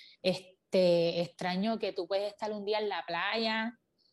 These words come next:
y la gente que está al lado tuyo se convierte en tu familia por ese día. Es como que es algo tan sencillo como que, "Mira, negro, ¿tú tienes ketchup?". "Seguro que tengo ketchup.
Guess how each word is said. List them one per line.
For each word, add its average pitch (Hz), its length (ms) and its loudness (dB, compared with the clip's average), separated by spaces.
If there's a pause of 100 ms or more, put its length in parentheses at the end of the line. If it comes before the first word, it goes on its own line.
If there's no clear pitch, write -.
(260)
y 185 320 2
la 175 100 2
gente 175 220 -2
que 214 60 0
está 196 180 -6
al 202 80 2
lado 196 220 0
tuyo 202 560 0
se 180 160 -6
convierte 180 800 -2
en 170 140 -2
tu 175 100 0
familia 165 460 0
por 226 140 0
ese 196 240 -4
día. 185 280 -2 (1080)
Es 226 180 2
como 226 180 -2
que 247 240 0
es 254 140 -4
algo 330 240 -2
tan 269 180 -4
sencillo 269 380 -4
como 285 200 -4
que, 269 280 -4 (1120)
"Mira, 339 180 6
negro, 466 760 2
¿tú 359 100 -8
tienes 415 200 -8 (100)
ketchup?". 494 580 2 (160)
"Seguro 587 800 8
que 640 60 6 (160)
tengo - 400 2 (100)
ketchup. 587 720 0